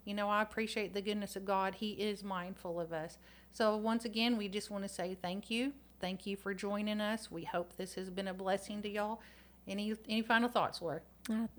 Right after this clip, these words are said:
Speaker 2: I don't think so.
Speaker 1: Okay, y'all. We appreciate y'all. Thanks for joining. We hope you have a wonderful, wonderful day. And, uh,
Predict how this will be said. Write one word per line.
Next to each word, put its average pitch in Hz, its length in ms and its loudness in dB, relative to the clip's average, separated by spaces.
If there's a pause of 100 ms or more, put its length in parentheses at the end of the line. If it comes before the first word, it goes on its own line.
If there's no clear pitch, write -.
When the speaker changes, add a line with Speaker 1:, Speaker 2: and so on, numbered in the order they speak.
(140)
Speaker 2:
I 214 60 2
don't 214 100 4
think 233 160 6
so. 180 160 2 (640)
Speaker 1:
Okay, 262 340 2
y'all. 214 140 0 (560)
We 196 100 -2
appreciate 233 520 2
y'all. 240 200 6
Thanks 220 300 0
for 202 180 -2
joining. 247 520 4 (380)
We 269 140 4
hope 262 240 6
you 247 80 4
have 220 180 6
a 214 80 0
wonderful, 247 520 4
wonderful 190 440 -2
day. 180 480 0
And, 190 280 -2
uh, 170 180 -2